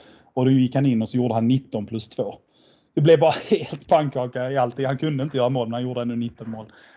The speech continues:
under ett S M-slutspel. Men han är, han är, jag vet inte hur man ska förklara honom. Han,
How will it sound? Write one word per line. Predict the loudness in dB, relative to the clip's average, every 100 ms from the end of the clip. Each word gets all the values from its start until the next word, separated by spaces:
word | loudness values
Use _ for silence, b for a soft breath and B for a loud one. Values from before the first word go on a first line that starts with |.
| B
under | -4 -2 -2
ett | -4
S | -8 -10
M-slutspel. | -16 -16 -16 -14
Men | -2 2
han | 4 4
är, | 2 2 2 0
han | -2 -4 -2
är, | -2 -2 -2 -6 -10 _ _
jag | -4
vet |
inte | -2 -2
hur |
man | -2 -4
ska | -6
förklara | -4 0 0
honom. | 0 -4
Han, | -4 -4